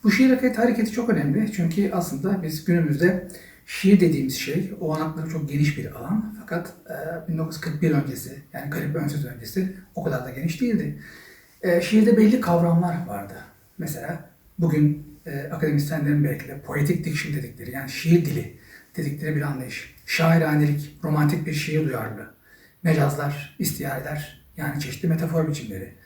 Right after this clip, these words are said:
bezin aruz veya hece ve çeşitli ritim kalıpları, Yahya Kemal'in Deruni Ahenk dediği şey. İşte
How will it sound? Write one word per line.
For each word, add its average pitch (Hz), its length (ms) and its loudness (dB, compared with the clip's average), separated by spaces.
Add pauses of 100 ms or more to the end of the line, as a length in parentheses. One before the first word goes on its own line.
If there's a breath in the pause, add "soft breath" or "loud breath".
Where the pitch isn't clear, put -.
(200 soft breath)
bezin 165 500 6 (100)
aruz 143 300 0
veya 143 260 -8
hece 135 320 -8 (360 loud breath)
ve 170 100 2
çeşitli 160 300 4
ritim 185 200 6
kalıpları, 147 440 -2 (140)
Yahya 139 260 -4
Kemal'in 147 300 -2
Deruni 147 300 4
Ahenk 147 240 2
dediği - 180 -4
şey. - 260 -12 (340 loud breath)
İşte - 440 2